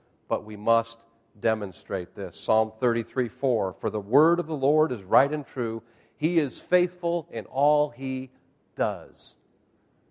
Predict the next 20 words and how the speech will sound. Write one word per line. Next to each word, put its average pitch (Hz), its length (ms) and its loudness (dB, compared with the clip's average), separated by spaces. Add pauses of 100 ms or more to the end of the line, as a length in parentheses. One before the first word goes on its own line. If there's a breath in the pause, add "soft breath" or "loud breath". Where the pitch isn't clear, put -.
(300)
He's 120 180 -12
faithful 165 340 2
in 139 60 2
all 143 160 6
he 127 80 -2
proclaims, 120 640 -2
yes, 113 500 -4
but 113 120 -4
he 151 120 0
is 143 180 -2
faithful 175 600 2 (140)
in 107 140 -14
all 135 640 0 (120)
he 110 380 -16 (260)
does. 90 560 -6
It's - 160 -6
also 180 340 4
clear 165 480 0 (220 loud breath)
that 123 180 -6
we 185 540 -4